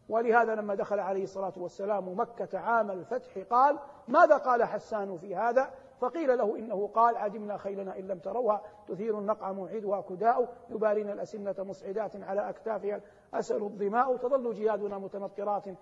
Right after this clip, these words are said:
تلطمهن بالخمر النساء"، إلى أن قال: "وجبريل أمين الله فينا وروح القدس ليس له كفاء"، وقال يخاطب أبا سفيان بن الحارث: "أتهجوه ولست له بكفء؟ فشركما لخيركما الفداء".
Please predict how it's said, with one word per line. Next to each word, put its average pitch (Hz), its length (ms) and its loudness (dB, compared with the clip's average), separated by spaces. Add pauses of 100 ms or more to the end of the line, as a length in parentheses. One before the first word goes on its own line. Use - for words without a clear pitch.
(220)
تلطمهن 214 720 -4
بالخمر 202 440 -4
النساء"، 233 640 2 (280)
إلى 285 220 8
أن 269 80 0
قال: 294 280 6
"وجبريل 226 540 -2
أمين 202 280 -6
الله 190 340 -2
فينا 233 280 -4
وروح 202 320 -4
القدس 208 340 -6
ليس 220 280 -4
له 254 300 2 (320)
كفاء"، 247 420 4
وقال 247 280 4
يخاطب 240 400 2
أبا 226 140 -2
سفيان 214 340 -6
بن 202 120 -10
الحارث: 226 360 -4 (320)
"أتهجوه 226 600 0
ولست 226 340 -2
له 214 240 0
بكفء؟ 262 580 -4 (340)
فشركما 208 920 -4
لخيركما 233 800 -4
الفداء". 208 640 -2